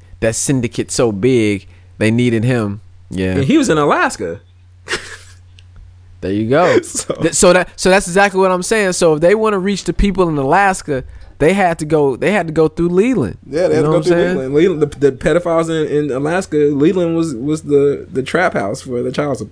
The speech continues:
Speaker 2: for child porn.
Speaker 1: Yeah, that's wild. That's some wild shit, dog.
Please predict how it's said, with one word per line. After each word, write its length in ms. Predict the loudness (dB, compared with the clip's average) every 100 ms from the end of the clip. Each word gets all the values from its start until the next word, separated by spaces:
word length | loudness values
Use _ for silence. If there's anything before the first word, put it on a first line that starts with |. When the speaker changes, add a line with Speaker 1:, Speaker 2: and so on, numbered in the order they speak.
| -10
Speaker 2:
for 180 | -6 -2
child 300 | -2 -2 -4
porn. 320 | -10 -10 -14 -18 -20 -20 -20 -20 -20 -20 -10
Speaker 1:
Yeah, 320 | -6 -4 -4
that's 240 | -4 -4 0
wild. 260 | 0 0
That's 120 | -2
some 160 | -4 -4
wild 260 | -2 -4 -4
shit, 300 | -4 -6 -6
dog. 420 | -8 -8 -10